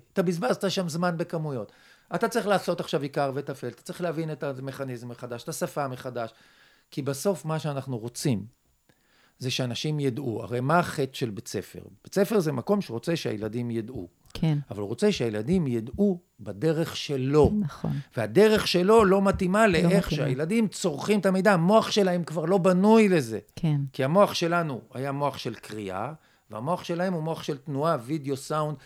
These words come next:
Speaker 1: והמון דברים אחרים. אז הניסיון לכפות יוצר בורות. עכשיו, מה בית ספר אומר? התלמידים לא יודעים כלום. בואנה, קיבלת אותם לשתים עשרה שנה. שש, שבע, שמונה שעות ביום, הוצאת בורים והמערת. אולי משהו לא עובד.
Speaker 2: כן.
Speaker 1: אולי משהו פאק לא עובד.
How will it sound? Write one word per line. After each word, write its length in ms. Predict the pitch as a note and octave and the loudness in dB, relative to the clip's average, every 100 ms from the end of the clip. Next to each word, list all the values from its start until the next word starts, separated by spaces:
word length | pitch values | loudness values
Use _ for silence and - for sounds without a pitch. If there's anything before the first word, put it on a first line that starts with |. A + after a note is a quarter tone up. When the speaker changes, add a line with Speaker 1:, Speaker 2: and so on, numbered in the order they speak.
| - _ | -20 _
Speaker 1:
והמון 420 | B2+ A#2+ E3 E3 | -2 0 0 0
דברים 360 | C#3 A#2+ C#3 D3 | -4 -4 -4 -6
אחרים. 360 | C3+ D3 B2+ F#2+ _ _ _ _ _ _ _ - | -8 -8 -10 -10 _ _ _ _ _ _ _ -16
אז 140 | C3+ C3+ | -10 -6
הניסיון 560 | C3 B2+ C3+ E3 A#3+ | -6 -6 -6 -4 -2
לכפות 800 | G3 C#3 C3+ _ _ A#3+ B3 - E3 | -4 -8 -12 _ _ 6 6 4 -8
יוצר 500 | C#3+ - - G#3 G3 | -8 -6 -2 0 0
בורות. 280 | F#3 A#3 | -2 -4
עכשיו, 160 | F#3 F3+ | -4 -4
מה 120 | F3+ | -4
בית 140 | G#3 - | -4 -4
ספר 280 | F#3 D#3+ | -6 -6
אומר? 240 | C3+ B2+ G#2+ - _ _ _ _ | -10 -12 -14 -20 _ _ _ _
התלמידים 440 | - E3+ F#3 A#3 | -6 -4 0 2
לא 60 | A3+ | 2
יודעים 220 | A3 G3+ | 2 0
כלום. 200 | D#3+ D#3+ | -4 -6
בואנה, 180 | F3 A3 | -2 -2
קיבלת 360 | - C#3 E3+ F#3+ | -4 -4 -2 -2
אותם 260 | F#3 F3+ | -4 -4
לשתים 260 | E3+ - F3+ | -6 -4 -6
עשרה 200 | F3+ F#3 | -6 -8
שנה. 300 | F3 E3+ C#3+ - | -6 -6 -8 -12
שש, 720 | _ - - F3 F#3+ - - | _ -16 -8 -2 -2 -2 -4
שבע, 220 | F#3+ F#3+ | -2 -2
שמונה 320 | - F#3 G3+ | -4 -2 -2
שעות 300 | F#3 F#3 F#3 | -2 -2 -2
ביום, 200 | E3 F#3+ | -2 -4
הוצאת 280 | C3+ D3 D#3+ | -4 -8 -6
בורים 340 | F3 D#3+ F3+ F3+ | -6 -6 -6 -6
והמערת. 380 | F3 F3 E3+ E3 | -6 -6 -8 -8
אולי 300 | D3+ F3+ A#3 | 2 6 8
משהו 300 | A#3 G#3 G3 | 6 4 4
לא 60 | F3 | 6
עובד. 320 | D3 B2+ A#2+ - _ _ _ _ _ _ _ - | 6 2 -2 -6 _ _ _ _ _ _ _ -6
Speaker 2:
כן. 240 | F3+ E3 | -2 0
Speaker 1:
אולי 260 | C#3 D#3 G3+ | 2 4 4
משהו 360 | D#3 A#2+ - D3+ | 4 0 -4 -10
פאק 360 | - A2 - | -10 -12 -10
לא 120 | C3+ | -6
עובד. 480 | C#3+ F3 G3+ D#4+ D4+ | -4 -4 -4 -4 -4